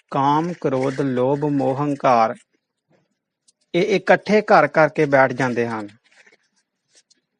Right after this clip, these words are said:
ਜਿੱਥੇ ਕਾਮ ਹੈ, ਉੱਥੇ ਕ੍ਰੋਧ ਵੀ ਆ ਜਾਵੇਗਾ, ਲੋਭ, ਮੋਹ, ਹੰਕਾਰ, ਸਾਰੇ, ਸਾਧ ਸੰਗਤ ਜੀ, ਜੋ ਵਿਕਾਰ ਹਨ, ਤ੍ਰਿਸ਼ਨਾ,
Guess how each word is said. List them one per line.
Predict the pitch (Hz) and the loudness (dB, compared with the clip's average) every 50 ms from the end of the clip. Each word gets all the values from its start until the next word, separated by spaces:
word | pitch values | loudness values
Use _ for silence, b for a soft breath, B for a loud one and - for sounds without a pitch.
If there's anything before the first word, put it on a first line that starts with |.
| _ _ _ _ _ _ _ _ _ _ _ _ _ _ _ _ _ _ _ _ _ _ _ _ _ _ _ _ _ _ - 151 | _ _ _ _ _ _ _ _ _ _ _ _ _ _ _ _ _ _ _ _ _ _ _ _ _ _ _ _ _ _ -8 -6
ਜਿੱਥੇ | 135 156 - - 208 208 | -6 -2 0 2 2 2
ਕਾਮ | 202 - 165 151 151 160 170 185 | 2 2 2 2 2 0 0 -2
ਹੈ, | 185 | -4
ਉੱਥੇ | 180 160 - 180 180 | -4 -4 -2 -4 -4
ਕ੍ਰੋਧ | 175 - 165 143 139 143 156 151 | -2 -2 -2 0 2 2 2 0
ਵੀ | 165 175 180 | 0 2 4
ਆ | 170 147 139 | 4 6 4
ਜਾਵੇਗਾ, | 127 135 127 127 135 131 127 131 | 4 2 0 0 0 0 0 0
ਲੋਭ, | 127 123 123 131 147 165 175 | 0 0 0 -2 -2 -2 -2
ਮੋਹ, | 180 175 160 147 139 139 135 | -4 -6 -4 -4 -4 -4 -4
ਹੰਕਾਰ, | 143 156 151 147 - 156 135 123 120 120 | -4 -6 -6 -4 -2 0 0 0 0 -2
ਸਾਰੇ, | 117 - - - 156 160 165 185 | -6 -6 -2 0 2 2 2 0
ਸਾਧ | 175 - 160 151 151 | -2 0 0 0 0
ਸੰਗਤ | 147 - 160 147 147 | 0 -2 -4 -4 -4
ਜੀ, | 139 139 143 | -4 -4 -4
ਜੋ | 131 151 151 | -4 -2 -2
ਵਿਕਾਰ | 143 151 139 - - 127 123 127 131 | -2 -4 -4 -2 0 0 2 0 0
ਹਨ, | 131 139 135 131 | -4 -6 -8 -8
ਤ੍ਰਿਸ਼ਨਾ, | 127 - - 127 135 123 - 156 151 143 131 123 120 | -8 -6 -4 -4 -4 -4 -4 -2 -2 -2 -2 -4 -6